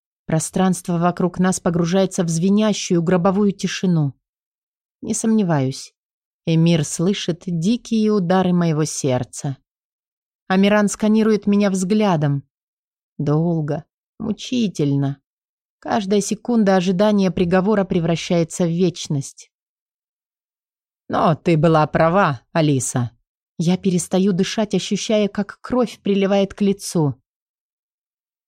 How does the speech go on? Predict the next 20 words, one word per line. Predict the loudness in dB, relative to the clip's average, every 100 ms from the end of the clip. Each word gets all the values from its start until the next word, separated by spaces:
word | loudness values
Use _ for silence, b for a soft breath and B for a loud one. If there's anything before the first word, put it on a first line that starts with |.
| -10
"Не | -4 -2
думаю, | 2 4 4 2
что | -2 0
мне | 2 4
нужна | 2 2 2 2
женщина, | 2 0 0 0 0
которая | 2 0 2 4
бежит | 4 2 2 2 2
от | 0 2
меня, | 2 4 2
как | 0 0
от | 0
омерзительного | 2 2 2 0 0 0 2 2
монстра. | 2 2 -2 -4 -4 -4 -6 _ _ _ _ _ _ _ _
На | -4 -2
твое | 2 2 2
место | 2 0 -2 0
найдется | 2 2 2 2 2 0
немало | 2 2 2 0 0
желающих. | 2 2 2 0 -2 -6 -8